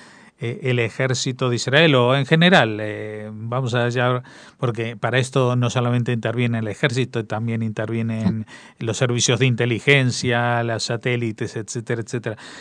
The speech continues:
¿Israel estaría en condiciones de, de montar un, un operativo espectacular o crees que van a aguantar, eh, todo lo que f-, es posible para volver a contar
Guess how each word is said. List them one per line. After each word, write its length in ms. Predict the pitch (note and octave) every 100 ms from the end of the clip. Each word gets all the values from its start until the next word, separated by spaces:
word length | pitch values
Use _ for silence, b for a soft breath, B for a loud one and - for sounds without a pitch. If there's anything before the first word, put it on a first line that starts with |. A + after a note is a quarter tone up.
| B
¿Israel 380 | - B2 A#2 D3
estaría 360 | C#3 - C3+ C#3
en 100 | B2
condiciones 640 | B2+ B2 A2 C#3 C#3+ C3
de, 400 | B2+ A#2 A#2 B2+ B B B _
de 220 | - A#2+ A#2
montar 640 | B2 B2+ A#2 C3 C3 C3
un, 1200 | C#3+ C3 B2+ B2+ B2+ B2+ B2+ A#2+ A#2+ A#2+ A#2+ C3+ _ _ _ -
un 140 | C#3
operativo 580 | C3+ C#3 B2 A#2+ C#3 C3
espectacular 800 | B2+ C3+ B2+ B2+ A2+ B2 C#3 E3 B B B
o 180 | - C3+
crees 400 | C3 D3 D3+ B2+
que 240 | - C#3+ C3
van 300 | C3 C#3 C#3
a 320 | C3+ B2+ B2+
aguantar, 1000 | B2+ A#2+ A#2+ B2 A#2 C3+ C#3 C3+ C3+ C3
eh, 300 | C3 C3 A2+
todo 360 | - B2+ B2+ B2+
lo 160 | A#2+
que 140 | A#2 A2+
f-, 300 | - - G#3 D#3+
es 180 | - A#2+
posible 640 | - A#2 - C3+ C3 C#3 B B B _
para 260 | C3 C3 B2
volver 460 | B2 B2 B2+ C3
a 80 | B2+
contar 640 | B2+ B2 A#2+ B2+ B2+ B2+